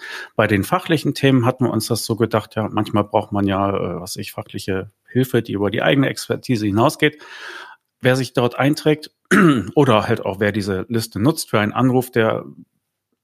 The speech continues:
stimmt halt zu, dass dieser, diese, dieses Erstgespräch kostenlos ist und dass das auch nicht zeitlich ausufernd ist, sondern wirklich, dass es mal eine halbe Stunde ausheulen ist beim Kollegen und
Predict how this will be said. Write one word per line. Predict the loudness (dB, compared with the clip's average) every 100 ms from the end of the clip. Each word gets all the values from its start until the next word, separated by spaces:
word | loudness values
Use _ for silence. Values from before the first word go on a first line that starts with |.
| -4
stimmt | 0 2
halt | 2 0
zu, | 0 0
dass | 0 -2
dieser, | -4 -4
diese, | -6 -10 -10 -10 -12 -14
dieses | -14 -4
Erstgespräch | -2 -2 -6 -6 -6 -4
kostenlos | -4 -4 0 2 2 0
ist | -4
und | -4
dass | -4 -2
das | -4
auch | -4 -8
nicht | -8 -8
zeitlich | -6 -6 -6 -6
ausufernd | -4 -4 -6 -10 -10 -8
ist, | -10 -8
sondern | -6 -4 -6
wirklich, | -8 -10
dass | -12 -16
es | -16 -20 -20 -20 -12
mal | 0 2
eine | 2
halbe | 4 4 2
Stunde | 2 2 4 4 2 2
ausheulen | -2 0 0 2 2 -2
ist | -4
beim | -4 -4
Kollegen | -6 -2 0 0 -2
und | -6